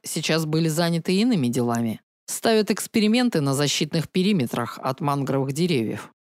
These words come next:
Но я снял всех военных с этих заданий на прочес территории, а ученые сейчас мнутся на орбите".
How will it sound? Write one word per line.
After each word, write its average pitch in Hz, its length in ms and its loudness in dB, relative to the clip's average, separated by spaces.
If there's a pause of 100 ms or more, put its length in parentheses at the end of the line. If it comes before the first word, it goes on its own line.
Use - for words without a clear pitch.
(320)
Но 196 120 2
я 220 200 4
снял 233 320 0
всех - 320 -2
военных 165 420 0
с - 120 -6
этих 139 240 -2
заданий 160 540 0
на 127 200 -4
прочес 139 420 -2
территории, 151 720 0 (260)
а 135 120 -2
ученые 160 480 0
сейчас 175 420 -2
мнутся 190 400 0
на 190 180 0
орбите". 117 520 -4